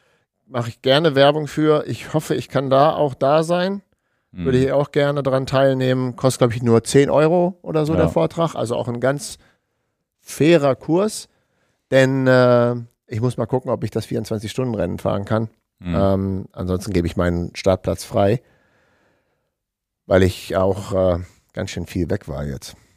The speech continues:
Speaker 2: Mhm.
Speaker 1: Gut.
Speaker 2: Ja, ja, vierundzwanzig Stunden Rennen. Ich, das, ich, ich sehe es ja so ein, als,
Speaker 1: Also ich,
Speaker 2: als
Speaker 1: ich
Speaker 2: schönes Happening, ne? Ich muss nicht sechshundert Kilometer oder fünfhundert
Speaker 1: Nein,
Speaker 2: fahren,
Speaker 1: ich hätte ja
Speaker 2: aber
Speaker 1: auch gedacht, vielleicht fahre ich auch nur zwölf.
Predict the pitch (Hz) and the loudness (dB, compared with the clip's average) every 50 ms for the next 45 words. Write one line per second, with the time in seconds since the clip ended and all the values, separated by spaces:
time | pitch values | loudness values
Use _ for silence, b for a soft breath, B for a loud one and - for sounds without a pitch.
0 | _ _ _ _ _ _ _ _ 92 85 80 73 69 78 - - _ _ _ _ | _ _ _ _ _ _ _ _ -10 -8 -8 -8 -8 -12 -14 -20 _ _ _ _
1 | - - 95 - _ _ _ _ _ _ _ - 131 123 113 113 104 87 78 - | -20 -20 -20 -20 _ _ _ _ _ _ _ -2 2 4 4 4 4 0 -2 -4
2 | - 101 98 87 - 92 87 85 87 - - 95 92 92 90 87 87 87 87 85 | -6 -8 -6 -6 -4 -6 -6 -6 -10 -10 -10 -8 -8 -6 -4 -6 -6 -6 -8 -12
3 | 80 - - 87 - - 131 101 - 110 - 117 95 - 117 117 101 - - 104 | -14 -14 -16 -16 -16 -14 -12 -10 -10 -8 -8 -8 -6 -2 0 0 0 2 0 0
4 | 95 90 101 98 95 95 95 98 92 87 - - - - - _ _ _ _ _ | 0 0 -2 -4 -4 -6 -6 -6 -8 -6 -6 -8 -8 -10 -10 _ _ _ _ _
5 | _ _ _ _ _ _ - 147 147 135 156 156 156 147 - 135 131 143 - - | _ _ _ _ _ _ 0 2 2 2 2 0 0 0 2 0 0 0 0 2
6 | - 160 151 139 135 - - 139 - - 143 120 104 90 85 85 85 98 127 110 | 4 6 6 6 4 4 4 4 4 4 4 2 2 -2 -2 -2 -2 -2 -2 0
7 | 101 123 127 - - 117 101 87 101 95 - - 101 95 92 - - 78 87 92 | 0 -2 -2 0 0 -2 0 0 -2 -2 -2 -2 -2 -2 -2 -2 -4 -6 -4 -2
8 | 92 95 95 - 92 85 85 85 82 - 107 101 - 127 127 127 127 131 139 139 | -2 -2 0 0 -2 -2 -2 -4 -4 -6 -8 -6 0 2 4 4 6 6 4 4
9 | 139 135 - - 151 143 - 147 139 131 123 123 123 - - 117 113 117 120 117 | 4 4 4 4 2 2 2 4 4 6 6 4 4 0 -2 2 2 2 2 2
10 | - - - - - 107 107 107 - 110 107 104 101 104 98 92 - - 123 131 | -4 -16 -16 -6 -2 -2 -2 0 0 -2 -2 -2 -2 -4 -6 -8 -4 -2 0 2
11 | 131 113 95 82 - - - | 4 2 2 0 -4 -16 -20